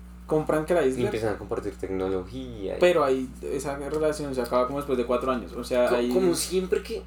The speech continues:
Speaker 2: no, no sé por qué, pero siempre que una marca europea y una marca americana tratan de ser socios en algo, no funcionan. Jaguar, Ford, eh, qué sé yo, Chrysler, Mercedes, hay varios ejemplos
Speaker 1: G M,
Speaker 2: por ahí.
Speaker 1: Opel.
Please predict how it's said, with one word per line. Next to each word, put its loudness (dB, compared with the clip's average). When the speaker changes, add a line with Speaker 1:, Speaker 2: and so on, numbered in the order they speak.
Speaker 2:
no, 0
no 0
sé -4
por 0
qué, 0
pero 2
siempre -4
que -4
una 2
marca -2
europea 2
y 2
una -2
marca -2
americana -2
tratan -2
de -4
ser -4
socios -4
en -2
algo, -2
no 0
funcionan. -2
Jaguar, 0
Ford, 2
eh, 2
qué -8
sé -4
yo, 2
Chrysler, 0
Mercedes, 0
hay -2
varios 4
ejemplos 2
Speaker 1:
G 4
M, 4
Speaker 2:
por 4
ahí. 2
Speaker 1:
Opel. -2